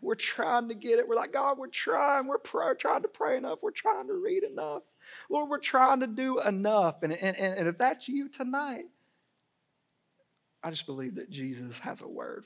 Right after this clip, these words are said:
for us, a new perspective for us. So we're gonna pick up in, uh,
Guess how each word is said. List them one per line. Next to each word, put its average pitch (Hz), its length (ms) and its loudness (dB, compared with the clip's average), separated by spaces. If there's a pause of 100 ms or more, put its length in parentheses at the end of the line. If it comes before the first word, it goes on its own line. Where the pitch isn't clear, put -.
for - 240 -14
us, - 320 -20 (300)
a 143 80 -8
new 131 240 -8
perspective - 680 -16 (280)
for - 240 -14
us. - 320 -14 (300)
So 180 100 2
we're 190 80 6
gonna 202 100 4
pick 226 300 2
up 202 320 8 (380)
in, 165 420 4
uh, 147 240 6